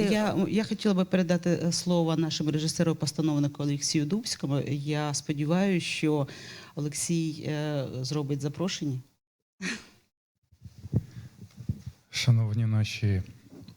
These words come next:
Speaker 2: співгромадяни, я дійсно хотів би вас запросити на «Мавка Шоу». Я хочу, щоб ви поринули ще більше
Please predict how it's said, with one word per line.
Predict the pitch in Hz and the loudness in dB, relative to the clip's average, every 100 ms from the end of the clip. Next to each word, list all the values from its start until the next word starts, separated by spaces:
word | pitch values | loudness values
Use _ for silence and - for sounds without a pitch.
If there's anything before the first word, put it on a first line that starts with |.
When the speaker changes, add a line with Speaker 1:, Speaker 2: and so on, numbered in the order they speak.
| - | -8
Speaker 2:
співгромадяни, | - - 120 98 113 110 117 131 120 | -4 2 4 4 0 0 0 0 0
я | 98 104 107 101 - | 2 2 2 -2 -4
дійсно | 131 107 123 113 113 | 2 4 4 2 -2
хотів | - 113 117 117 | 0 -2 0 0
би | 110 | 0
вас | 101 104 | 0 2
запросити | 101 104 107 - - 107 - 101 | 2 2 2 2 2 2 2 2
на | 98 101 101 95 | 4 6 4 4
«Мавка | 101 110 107 - | 2 2 0 -4
Шоу». | 101 - 110 143 120 | -4 2 2 2 0
Я | 101 | 0
хочу, | - 113 - | 2 -2 0
щоб | 107 123 | 0 0
ви | 98 107 | 2 2
поринули | 104 113 117 117 107 98 95 - - - - | 2 0 0 0 0 -2 -4 -8 -20 -20 -8
ще | - - 127 | 0 4 4
більше | 120 107 98 - 120 | 4 2 0 0 -2